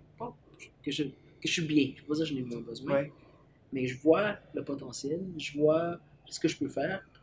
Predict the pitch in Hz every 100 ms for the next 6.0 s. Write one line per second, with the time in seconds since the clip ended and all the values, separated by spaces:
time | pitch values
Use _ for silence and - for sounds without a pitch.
0 | - - _ _ - - 139 - 185 -
1 | 127 113 117 127 - _ _ - - -
2 | _ _ 143 139 156 156 - - - 123
3 | 123 - 135 165 160 147 131 156 156 -
4 | - - 135 151 135 127 127 160 156 139
5 | 135 135 127 160 - 170 160 - 151